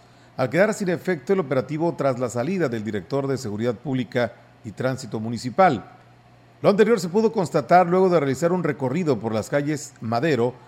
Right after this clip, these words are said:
Cinco de Mayo, Abasolo y Callejón Negrete,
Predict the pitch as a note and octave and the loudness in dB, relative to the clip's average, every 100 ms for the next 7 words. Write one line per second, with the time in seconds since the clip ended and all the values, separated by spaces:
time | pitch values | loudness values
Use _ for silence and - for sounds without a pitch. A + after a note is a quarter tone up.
0 | - - E3+ G3 G3+ E3+ C#3 G#2+ G#2 - | -20 -8 -4 0 2 2 2 2 -2 -4
1 | - - G#2 A2 G2 D3+ D#3+ D3 A#2 G#2+ | -16 -6 0 0 2 0 0 -2 -4 -6
2 | A#2+ C#3 B2 B2+ C#3 - G2+ | -4 -4 -2 -2 -4 -4 -8